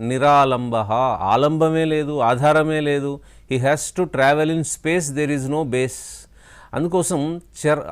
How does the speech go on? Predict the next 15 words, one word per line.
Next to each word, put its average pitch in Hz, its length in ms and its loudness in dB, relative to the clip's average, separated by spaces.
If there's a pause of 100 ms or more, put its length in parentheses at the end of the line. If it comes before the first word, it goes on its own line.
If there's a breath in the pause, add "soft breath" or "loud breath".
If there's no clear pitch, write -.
ఆలంబ, 190 480 4
ఆలంబం 190 680 4
లేనటువంటి 185 600 0
మార్గంలో 165 640 0
అంటే 139 240 -4
గాలిలో, 170 480 2
ఆకాశంలో 175 720 2
ప్రయాణం 143 480 -2 (100)
చేయాలి. 95 340 -8 (760 soft breath)
కాదండి, 151 800 -2 (320)
అతనికి 151 380 -2
మంచి 139 400 0
సారథి 165 840 4
ఉండుంటాడు, 147 640 0
రథసారథి 175 800 2